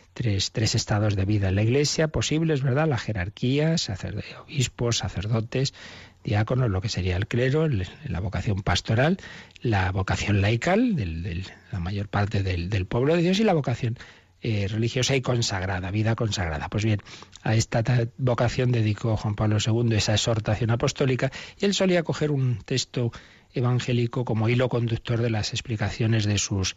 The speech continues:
de muchas de sus encíclicas y exhortaciones. Y en este caso cogió precisamente la transfiguración. Por eso el que quiera profundizar en las riquezas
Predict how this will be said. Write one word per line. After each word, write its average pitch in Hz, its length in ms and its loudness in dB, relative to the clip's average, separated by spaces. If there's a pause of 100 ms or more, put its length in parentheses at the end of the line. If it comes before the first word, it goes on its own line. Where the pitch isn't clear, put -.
(440)
de 110 120 0
muchas 101 380 0
de 95 120 -2
sus - 240 -4
encíclicas 113 960 0
y 107 80 2
exhortaciones. 98 720 -2
Y - 20 0
en 107 80 2
este 123 160 0
caso 147 220 2
cogió 160 260 0
precisamente 151 400 2
la 139 120 2
transfiguración. 110 720 -2 (520)
Por - 160 -6
eso 110 180 0
el 107 100 -2
que 104 120 -2
quiera 110 240 0
profundizar 107 800 0
en 107 120 4
las 101 120 2
riquezas 110 640 0